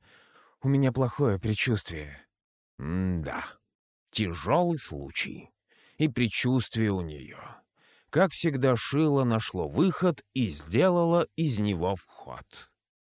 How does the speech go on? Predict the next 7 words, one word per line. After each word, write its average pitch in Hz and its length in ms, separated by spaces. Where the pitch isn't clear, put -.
«Оставь 127 420
себе 92 320
свои 80 460
деньги». 78 840
«Пожалуйста», 120 1160
взмолилась 120 760
она. 90 400